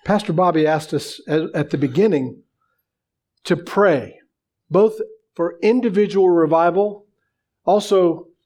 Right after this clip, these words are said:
for corporate church revival. And I'm not gonna ask you for a show of hands,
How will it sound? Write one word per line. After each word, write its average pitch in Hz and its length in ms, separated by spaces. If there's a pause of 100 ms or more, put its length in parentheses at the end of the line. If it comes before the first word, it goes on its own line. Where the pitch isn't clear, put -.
(680)
for 139 320
corporate 135 600 (440)
church - 400
revival. 131 640
And 147 180
I'm 160 160
not 165 200
gonna 156 180
ask 151 340
you 165 80
for 156 160
a 131 60
show 147 220
of 131 100
hands, 120 420